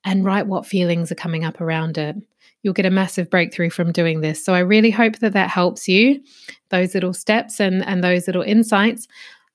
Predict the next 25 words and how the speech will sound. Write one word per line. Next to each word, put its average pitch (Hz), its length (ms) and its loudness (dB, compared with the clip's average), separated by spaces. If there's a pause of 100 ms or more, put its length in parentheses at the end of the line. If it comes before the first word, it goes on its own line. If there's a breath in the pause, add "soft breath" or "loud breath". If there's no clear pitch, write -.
(140)
I'd 311 140 4
really 339 180 6
love 320 200 6
to - 60 -10
hear 262 220 4
from 269 200 4
you. 208 180 6
What's 214 300 0
going 233 240 4
on 214 300 6
in 214 180 0
this 196 160 -2
situation? 180 640 -2
You 165 80 -4
know, 170 180 0
we're 170 140 -2
all 208 240 0
isolated 190 520 0
at - 80 -2
home. 226 380 2
Like 208 220 4
I 208 40 2
said 190 220 -2
before, 208 380 2
I'm, 190 260 2